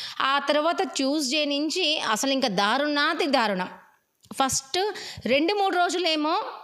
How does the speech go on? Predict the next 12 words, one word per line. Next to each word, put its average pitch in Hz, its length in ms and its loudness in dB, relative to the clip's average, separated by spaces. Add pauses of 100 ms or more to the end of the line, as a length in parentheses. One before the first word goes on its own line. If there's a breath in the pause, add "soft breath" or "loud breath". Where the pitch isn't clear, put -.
(180)
ఏసీబీ 294 540 2
కోర్టు 294 320 0
జడ్జి 208 440 0 (400 loud breath)
ఈమె 262 200 2
లంచాలు 220 500 0
తీసుకుంది, 302 680 0 (240 loud breath)
ఈమె 277 220 2 (1300)
చంద్రబాబు 294 560 2
నాయుడిని 302 360 2
రిమాండ్కి 269 480 2
పంపించింది 277 640 0
కాబట్టి, 269 540 0